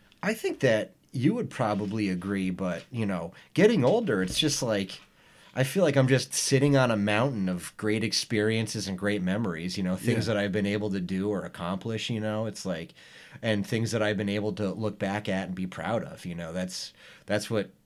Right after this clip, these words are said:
Speaker 1: you know, being older has been for me, you know, I mean, traveling, creating things, you know, going to school, getting a job, you know, starting a family. These are all things that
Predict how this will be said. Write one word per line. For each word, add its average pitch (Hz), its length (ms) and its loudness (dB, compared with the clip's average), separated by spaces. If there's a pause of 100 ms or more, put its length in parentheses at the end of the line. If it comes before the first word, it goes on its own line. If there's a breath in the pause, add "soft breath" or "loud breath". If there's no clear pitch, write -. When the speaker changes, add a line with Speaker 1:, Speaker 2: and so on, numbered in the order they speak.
Speaker 1:
you 110 140 -2
know, 85 260 -4 (120)
being 98 300 0
older 92 360 -2
has 87 120 -10
been 87 220 -4
for 85 160 -10
me, 90 280 -4
you 78 60 -8
know, 73 280 -10
I 76 100 -12
mean, 78 340 -14 (800 loud breath)
traveling, 107 720 4
creating 107 540 0
things, 87 480 -6
you 95 60 -2
know, 85 120 -2
going 107 320 0
to 104 60 -2
school, 104 420 -2
getting 98 300 -2
a 98 40 0
job, 90 560 -2
you 90 100 -2
know, 82 180 -6
starting 104 420 -2
a 98 40 -4
family. 98 440 -4
These 92 240 -6
are 95 100 -2
all 92 120 0
things 92 380 -6
that 80 280 -6